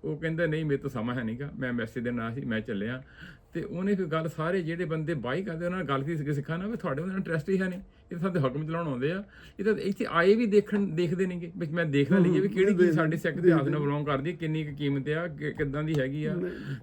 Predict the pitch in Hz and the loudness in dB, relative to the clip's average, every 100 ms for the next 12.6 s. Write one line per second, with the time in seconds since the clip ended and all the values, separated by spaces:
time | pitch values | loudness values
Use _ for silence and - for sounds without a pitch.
0 | - 156 156 151 175 175 180 190 208 202 | -8 -2 0 2 0 2 2 4 4 6
1 | 202 165 190 226 208 220 202 160 190 214 | 4 2 2 4 4 6 4 6 6 4
2 | - 160 175 175 196 190 202 175 180 190 | 6 6 6 6 6 8 8 8 6 6
3 | 160 151 196 165 143 170 180 160 - 147 | 6 4 4 2 2 0 0 -4 -8 -8
4 | 135 190 214 180 170 196 185 202 156 180 | 0 4 6 6 2 2 4 4 4 2
5 | 185 156 165 180 180 156 170 175 175 190 | 2 -2 -2 -6 -2 -2 -2 -2 -2 -4
6 | 214 - 131 120 123 196 190 170 170 156 | -6 -10 -12 -2 4 6 4 2 -2 0
7 | 156 165 156 156 180 196 160 165 151 147 | 0 0 0 -2 -2 -4 -2 -4 -2 -2
8 | 160 160 156 160 156 147 139 156 156 147 | -2 -2 -2 -2 -2 -2 -2 -2 -2 -4
9 | 160 147 131 156 151 135 139 135 - - | -4 -4 -4 -4 -4 -2 -2 -4 -8 -20
10 | - 117 160 185 196 175 190 151 143 165 | -6 0 2 2 2 4 4 4 2 2
11 | 156 143 143 139 139 139 147 151 135 - | 0 0 -2 -2 -2 -2 -4 -4 -4 -6
12 | - 123 113 147 180 | -6 -6 -6 -6 -6